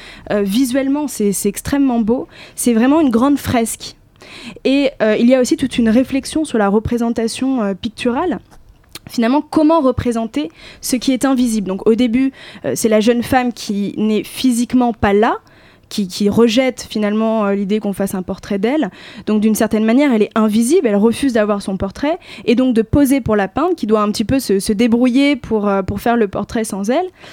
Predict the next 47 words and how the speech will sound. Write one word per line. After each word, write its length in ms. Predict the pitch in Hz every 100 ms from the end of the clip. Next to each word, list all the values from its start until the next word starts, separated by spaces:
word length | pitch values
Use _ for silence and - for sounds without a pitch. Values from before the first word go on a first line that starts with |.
| - - -
Puis 160 | -
après, 300 | 330 247 311 359
c'est 200 | 277 240
un 140 | 240
enjeu 380 | 247 233 285 320
qui 220 | - 277
n'est 100 | 240
plus 140 | 240
forcément 460 | 349 285 - 247 240
le 100 | 214
même. 340 | 208 269 349 - - -
Il 120 | 226
s'agit 320 | 208 247 269
de 80 | 240
représenter 640 | 226 269 285 269 262 277 262
une 200 | 214 226
autre 220 | 311 -
espèce 420 | 247 - 262 254 208
d'invisible 640 | 214 208 220 262 320 220 - - -
dans 140 | 240
le 140 | 240
portrait, 420 | 233 220 - 311 330
qui 160 | -
est 40 | 226
celui 400 | - 220 233 294
finalement 420 | - 208 220 247
de 80 | 202
l'âme, 400 | 202 247 226 190 _ - -
de 100 | 214
l'âme 300 | 226 285 254
de 60 | 208
ce 160 | -
portrait, 400 | 190 202 - 196
de 80 | 196
l'âme 260 | 240 294 247
de 80 |
cette 220 | 208 202 -
femme, 380 | - 269 269 - - - - -
euh, 380 | 202 196 185 131 -
avec 220 | 214 233
le 80 | 226
caractère 480 | 220 214 202 226 214
vivant 360 | 240 262 285
de 20 | 262
cette 160 | 214
jeune 200 | 196 202
femme, 360 | 190 240 285 277